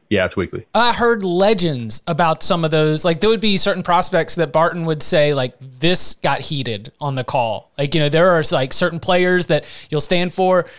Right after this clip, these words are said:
Speaker 2: I did not, I thought that was more of, like, a seasonal, like, I don't know if it would be once a month or before you update the rankings, but if y'all are constantly working on this every single week, I mean, there,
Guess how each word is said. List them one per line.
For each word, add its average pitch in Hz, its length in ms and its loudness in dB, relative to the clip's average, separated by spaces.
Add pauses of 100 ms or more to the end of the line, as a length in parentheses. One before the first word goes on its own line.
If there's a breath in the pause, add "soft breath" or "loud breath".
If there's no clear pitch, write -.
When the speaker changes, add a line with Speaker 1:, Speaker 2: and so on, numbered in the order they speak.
(340 loud breath)
Speaker 2:
I 185 140 2
did 220 140 2
not, 196 240 0
I 170 120 2
thought 214 200 2
that 190 100 2
was 175 160 0
more 170 160 2
of, 160 100 -2
like, 151 140 0
a 147 60 -6
seasonal, 147 640 0
like, 131 180 0
I 143 60 0
don't 160 100 0
know 151 140 2
if 143 120 -6
it 156 40 2
would 139 120 -2
be 143 140 -4
once 139 260 -4
a 143 40 -6
month 196 340 0
or 170 60 0
before 147 260 -4
you 147 80 -2
update 143 320 0
the 131 80 -2
rankings, 185 480 -2
but 147 100 0
if 139 100 -4
y'all 180 140 2
are 185 120 0
constantly 180 680 -4
working 147 400 0
on 135 160 -4
this 131 180 -2
every 151 220 -2
single 139 360 -2
week, 170 440 -4 (400 soft breath)
I 147 80 -6
mean, 160 180 2
there, 156 200 0